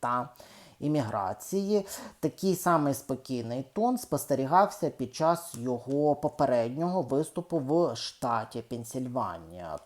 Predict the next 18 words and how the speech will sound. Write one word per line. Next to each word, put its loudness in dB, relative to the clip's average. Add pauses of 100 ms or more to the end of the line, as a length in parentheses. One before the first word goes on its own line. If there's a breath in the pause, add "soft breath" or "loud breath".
Тобто 0
ми -6
можемо -4
зробити, -10
знову -14
ж -20
таки, -12
припущення, -4 (280)
що -10
все 0
ж -12
таки -6
він -6 (220)
дослухався -2
до -6
зауважень 0
з -12
боку -4